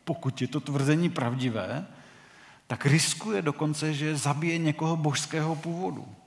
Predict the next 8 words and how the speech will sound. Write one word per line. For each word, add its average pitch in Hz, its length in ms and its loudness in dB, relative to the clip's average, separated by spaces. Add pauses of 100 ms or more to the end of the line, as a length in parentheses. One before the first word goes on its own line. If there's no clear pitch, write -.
(1300)
Na 156 240 6
druhou 190 320 4
stranu 139 560 0
ho 131 200 -6
tam 143 220 -4
venku 139 280 -2
čeká 156 400 -2
dav 113 440 -4